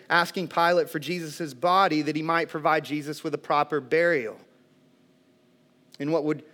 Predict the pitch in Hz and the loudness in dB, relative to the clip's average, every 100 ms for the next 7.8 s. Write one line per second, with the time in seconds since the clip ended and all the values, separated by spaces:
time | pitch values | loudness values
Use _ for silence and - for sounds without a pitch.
0 | - 156 175 160 175 170 170 180 165 170 | -10 -4 -2 0 0 0 0 -2 -2 -4
1 | - 180 175 151 151 160 160 - - - | -2 -2 -2 -6 -6 -6 -6 -10 -14 -4
2 | 175 180 151 - 135 143 160 147 156 180 | 0 2 0 -6 -6 -4 -4 0 2 2
3 | 156 135 120 135 131 135 143 143 143 - | 2 0 -2 -6 -4 -2 0 0 -4 -16
4 | - - 151 - 147 135 123 110 110 - | -20 -10 -10 -4 -4 0 -2 -2 -8 -20
5 | _ - 139 185 190 160 156 151 151 139 | _ -10 -2 -2 0 0 0 0 0 2
6 | 165 165 175 - 156 165 156 160 156 165 | 2 2 0 0 -4 -6 -6 -8 -4 -4
7 | 151 156 151 151 160 160 120 | 0 -2 -2 -4 -2 -2 -4